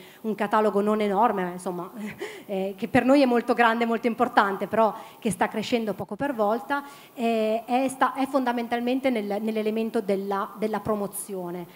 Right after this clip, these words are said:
cioè la difficoltà attraverso questo piccolo distributore che abbiamo e che ci serve bene, perché comunque fa arrivare i libri dove vengono richiesti, ci permette di essere anche sulle piattaforme online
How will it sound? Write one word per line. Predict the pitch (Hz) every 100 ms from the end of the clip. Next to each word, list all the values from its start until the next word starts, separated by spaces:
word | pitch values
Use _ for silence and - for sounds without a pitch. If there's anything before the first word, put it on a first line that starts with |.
| -
cioè | - 214
la | 202
difficoltà | 226 - 269 269 262 262 226 254
attraverso | 214 - 190 196 -
questo | 190 196
piccolo | 185 294 - 202 175
distributore | 180 180 202 196 190 196
che | 180
abbiamo | 196 202 208 202 -
e | 220
che | 247
ci | 262
serve | 254 311 285 226
bene, | 220 220 190 185
perché | 180 185 185
comunque | 196 220 240 226 185 - -
fa | - 190
arrivare | 202 196 220 226
i | 196
libri | 220 214
dove | 190 180
vengono | 185 185 180
richiesti, | 185 202 220 277 - 185
ci | 202
permette | 190 190 185
di | 185
essere | 190 - 190
anche | 180
sulle | 185 190 190 180
piattaforme | 190 202 190
online | 196 196 196 196 196